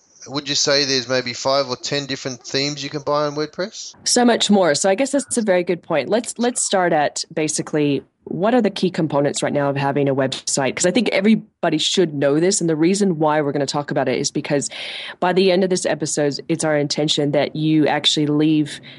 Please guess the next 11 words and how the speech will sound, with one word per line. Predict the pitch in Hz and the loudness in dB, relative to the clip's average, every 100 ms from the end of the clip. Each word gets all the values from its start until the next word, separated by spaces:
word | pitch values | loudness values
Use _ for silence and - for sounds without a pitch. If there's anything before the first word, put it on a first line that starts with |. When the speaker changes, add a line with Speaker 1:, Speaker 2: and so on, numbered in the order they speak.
| - | -8
Speaker 2:
smarter | - - 202 180 175 143 156 - | -2 2 2 2 2 2 0 0
than, | 156 147 | 0 0
than | 143 143 139 | 0 -2 -2
coming | - 156 156 | -2 0 2
in | 123 135 170 - | 2 0 -4 -2
and | 151 147 - - | 2 2 0 0
understanding | 160 160 165 147 | 0 2 2 2
what | 139 | 2
you | |
need, | 147 151 139 | 2 2 2
but | 143 | -2